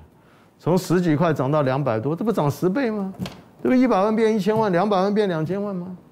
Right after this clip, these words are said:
七月份全市场跟你吹嘘航运股、航海王，张老师斩钉截铁跟你讲什么？铁达尼了啦，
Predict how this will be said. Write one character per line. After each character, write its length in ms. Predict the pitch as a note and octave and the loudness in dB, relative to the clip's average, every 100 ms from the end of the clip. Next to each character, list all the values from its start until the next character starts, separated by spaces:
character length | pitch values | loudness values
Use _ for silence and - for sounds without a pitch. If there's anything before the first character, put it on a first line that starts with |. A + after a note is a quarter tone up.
| - - - - - | -20 -20 -20 -20 -16
七 180 | - A3+ | 0 4
月 140 | A3+ | 4
份 160 | A3 F#3+ | 4 2
全 180 | F#3 | 2
市 140 | G3+ A3 | 2 2
场 180 | F3 D#3 | 0 2
跟 120 | F#3+ | 2
你 100 | D3+ | 0
吹 240 | - F#3+ | 0 0
嘘 220 | F3 F3+ | 2 0
航 260 | F3 - E3 | -2 0 0
运 140 | F3 | 0
股、 160 | C3 G#2+ | 0 -2
航 180 | F#2+ D3 | -2 0
海 100 | B2 | 0
王， 220 | F#2 G2 - - - - - | -2 -4 -10 -20 -20 -20 -6
张 220 | G3+ G#3 | 0 2
老 120 | F3 | 2
师 140 | C#3+ F3+ | 2 0
斩 280 | E3 D3 C3+ | 0 0 0
钉 180 | G#3 | 0
截 220 | F3+ D#3+ F3 | 2 2 2
铁 180 | C3+ | 0
跟 160 | A#2+ F3 | 0 -2
你 60 | E3+ | 0
讲 160 | D#3 | 0
什 80 | D3+ | 0
么？ 240 | C3+ A#2+ G2 - - _ _ _ _ - | 0 -2 -6 -18 -20 _ _ _ _ -4
铁 180 | D3 | 0
达 220 | C3+ C3+ F#3 | 2 2 2
尼 160 | D#3 | 2
了 160 | F3+ F3+ | 2 2
啦， 440 | C#3+ A2 F2 D2+ | 0 -2 -6 -12